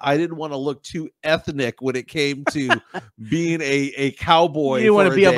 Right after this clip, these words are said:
Speaker 2: vaquero cowboy? <laughs>
Speaker 1: Yeah. And he goes, "Dude, how can you say that?" And I said, "Man,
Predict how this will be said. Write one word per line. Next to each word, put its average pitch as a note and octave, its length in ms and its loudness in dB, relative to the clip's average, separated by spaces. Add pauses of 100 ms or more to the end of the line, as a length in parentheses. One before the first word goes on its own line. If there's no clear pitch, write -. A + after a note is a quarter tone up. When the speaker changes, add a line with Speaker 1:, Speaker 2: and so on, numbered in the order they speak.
Speaker 2:
vaquero F#3 320 2
cowboy? G3+ 520 2
<laughs> - 40 -8
Speaker 1:
Yeah. F#3+ 480 4 (220)
And A#3 180 4
he B3+ 60 0
goes, A3+ 180 2 (100)
"Dude, C4 220 -2
how B3+ 140 2
can G#3 260 -4
you F3+ 80 -10
say A#3+ 360 -2
that?" E3+ 240 -2
And D3+ 120 -6
I G3+ 80 -2
said, G#3 260 -6
"Man, C4 360 -4